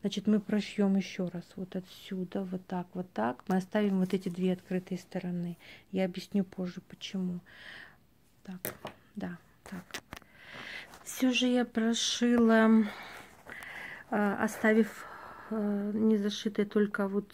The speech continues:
ту сторону, которая пойдёт на застёжку, так, под трусики, да. Ам, объясню <laughs> тоже, потому что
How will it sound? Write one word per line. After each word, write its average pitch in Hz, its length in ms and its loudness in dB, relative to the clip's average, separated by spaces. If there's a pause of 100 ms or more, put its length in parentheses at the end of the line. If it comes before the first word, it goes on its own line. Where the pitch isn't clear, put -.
ту 220 100 -4
сторону, 214 380 2
которая 208 300 -2
пойдёт 202 300 -2
на 196 100 2
застёжку, 190 540 -8
так, - 280 -14 (100)
под 208 360 -2 (420)
трусики, 190 520 -6
да. 214 240 -2 (600)
Ам, 202 500 2 (680)
объясню 196 400 -2
<laughs> 202 180 -6
тоже, 185 320 0
потому 196 360 -2
что 190 220 -2